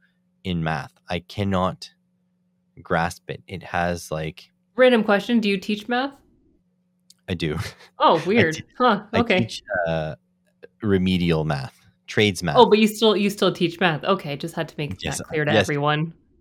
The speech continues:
Speaker 1: Yes, there is, <laughs> there is a,
Speaker 2: <laughs>
Speaker 1: there's literally an engineer in the house,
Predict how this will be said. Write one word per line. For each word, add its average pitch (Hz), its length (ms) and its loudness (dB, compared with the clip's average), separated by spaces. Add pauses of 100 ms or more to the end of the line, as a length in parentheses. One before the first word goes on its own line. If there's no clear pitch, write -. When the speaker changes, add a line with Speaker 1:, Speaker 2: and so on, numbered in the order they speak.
(100)
Speaker 1:
Yes, 107 240 0
there 110 180 4
is, 104 320 4 (360)
<laughs> - 280 -18
there 123 240 4
is 110 400 2 (420)
a, 196 480 2 (260)
Speaker 2:
<laughs> 381 340 -6
Speaker 1:
there's 110 260 2 (100)
literally 160 680 4
an 113 140 0
engineer 110 520 4
in 107 100 4
the 95 100 -2
house, 82 580 -4